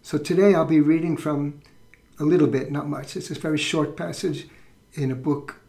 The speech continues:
um, which is called Ananda Vachanamritam, Part thirty-four. And he's talking about, it's called the best tirtha, it means the best place of pilgrimage.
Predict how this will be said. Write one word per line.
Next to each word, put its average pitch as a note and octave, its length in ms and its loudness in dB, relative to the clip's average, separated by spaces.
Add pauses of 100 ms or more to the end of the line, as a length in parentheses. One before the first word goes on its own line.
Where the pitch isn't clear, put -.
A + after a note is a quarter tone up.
(220)
um, C#3+ 240 -6
which C#3 160 -8
is D3 100 -6
called D3 360 -6
Ananda C#3+ 360 -2
Vachanamritam, D3 960 -4
Part E3+ 240 -12
thirty-four. D#3 760 0 (920)
And D#3+ 500 -8 (380)
he's - 320 -6
talking F3 320 -2
about, D3+ 420 -2 (1080)
it's - 160 -10
called F#3+ 240 0
the E3 80 2
best F#3+ 500 -4
tirtha, F#3+ 480 4
it F3 60 -6
means E3+ 240 -2
the D3 80 -8
best - 380 -6
place F3 340 0
of - 180 -10
pilgrimage. D3 880 -2